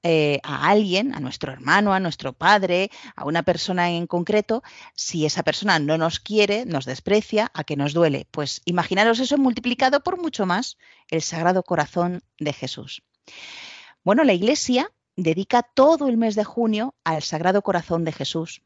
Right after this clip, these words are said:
para que los católicos lo veneremos, lo honremos y lo imitemos, especialmente en estos treinta días. Esto significa que debemos vivir este mes demostrándole a Jesús,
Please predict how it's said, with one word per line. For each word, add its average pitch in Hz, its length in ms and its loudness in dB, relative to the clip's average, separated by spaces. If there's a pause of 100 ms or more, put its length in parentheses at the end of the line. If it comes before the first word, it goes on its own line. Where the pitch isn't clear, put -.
para 139 180 -8
que - 80 -8
los 131 160 -4
católicos 220 840 0 (280)
lo 139 180 2
veneremos, 170 760 2 (100)
lo 139 140 2
honremos 190 720 0 (160)
y 262 160 2
lo 269 120 6
imitemos, 196 720 0
especialmente 269 640 2
en 233 100 2
estos 185 340 -4
treinta 160 400 0
días. - 340 -16 (480)
Esto 311 260 0
significa 285 600 2
que 190 160 0
debemos 220 400 2
vivir 214 260 0
este 208 280 0
mes 226 260 0 (560)
demostrándole 233 760 6
a 226 60 6
Jesús, 240 560 -6